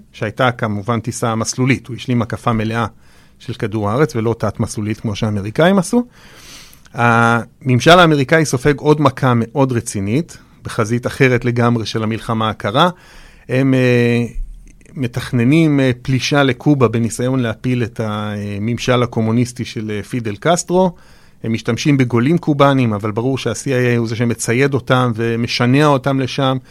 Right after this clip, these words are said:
והפלישה הזאת נוחלת כישלון חרוץ, והאמריקאים, הממשל האמריקאי חוטף בתקשורת העולמית והמקומית, בלי רחמים וגם בצדק.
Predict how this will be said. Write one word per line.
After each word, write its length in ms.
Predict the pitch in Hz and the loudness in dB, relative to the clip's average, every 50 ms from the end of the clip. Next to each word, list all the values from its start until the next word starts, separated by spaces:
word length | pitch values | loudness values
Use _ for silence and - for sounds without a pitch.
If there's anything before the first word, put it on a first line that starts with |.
| - - - - - - - - - | -20 -20 -20 -20 -20 -20 -20 -14 -8
והפלישה 540 | 127 120 117 120 113 - 123 120 - 156 147 | -2 0 0 0 0 -2 -4 -2 0 2 0
הזאת 240 | 139 135 131 120 139 | 2 0 0 0 -2
נוחלת 460 | 127 - - - 139 131 131 - - | -2 0 0 -2 0 0 0 -2 -6
כישלון 500 | - - 120 - - 127 127 139 147 135 | -10 -10 -8 -2 0 2 2 4 2 0
חרוץ, 580 | - - - 117 117 139 156 151 147 139 - | -2 -2 -4 -2 0 2 2 2 0 0 -2
והאמריקאים, 800 | 127 123 113 113 113 110 113 113 - 139 135 135 131 127 127 123 - - - - - - - | -6 -4 -4 -4 -4 -6 -8 -6 -4 -4 -2 0 0 0 -2 -4 -6 -10 -20 -20 -20 -20 -14
הממשל 560 | - 120 113 107 110 - - - 151 143 139 | -8 -8 -6 -6 -6 -8 -2 2 4 4 4
האמריקאי 460 | 131 123 127 120 120 107 - 123 127 117 | 4 2 2 0 0 -2 -2 -4 -4 -4
חוטף 640 | - - - 147 127 - - 190 170 156 135 - - | -8 -4 -4 -4 -4 0 2 2 2 2 0 -2 -4
בתקשורת 640 | 139 123 - 123 - - - 151 143 135 120 - - | -4 -4 -4 -6 -4 2 4 4 6 6 2 2 0
העולמית 640 | 127 113 110 113 117 120 120 120 131 147 151 135 139 | -2 -2 0 0 0 0 2 4 4 4 4 4 2
והמקומית, 720 | 139 131 127 123 - - 123 127 143 156 160 147 - - - - - - - - - - - - - - _ | 0 0 0 -2 -2 -2 -2 0 2 2 0 0 -4 -14 -20 -20 -20 -20 -20 -20 -20 -20 -20 -20 -20 -12 _
בלי 140 | 131 127 139 | 0 2 4
רחמים 460 | 143 143 127 - 120 113 123 143 160 139 | 4 4 4 4 2 2 4 4 4 2
וגם 200 | 120 117 113 107 | 2 2 0 0
בצדק. 560 | 104 - - - 123 131 135 165 190 190 - | 0 -2 0 2 2 2 4 2 0 0 -4